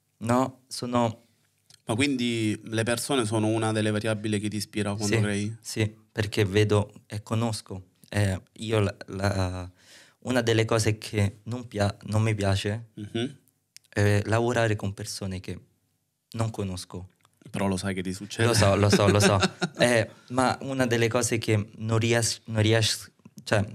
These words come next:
Speaker 1: non che non mi piace, ma non riesco ad attivare al cento per cento la mia,
Speaker 2: Ok.
Speaker 1: eh,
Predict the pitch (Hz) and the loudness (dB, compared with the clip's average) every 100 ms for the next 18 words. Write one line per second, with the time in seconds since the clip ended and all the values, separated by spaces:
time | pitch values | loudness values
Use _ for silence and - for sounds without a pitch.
0 | - - 117 117 110 98 98 95 95 92 | -14 -4 -2 0 0 0 0 2 2 0
1 | 92 - 104 104 107 113 - 104 110 110 | -4 -2 2 4 4 2 2 0 2 0
2 | 104 98 98 - 110 104 101 95 - 104 | 2 2 -2 -4 -4 -2 -2 -2 -2 -2
3 | 101 95 95 95 92 90 90 82 - 90 | 0 0 0 0 -4 -6 -8 -8 -6 -6
4 | 90 | -6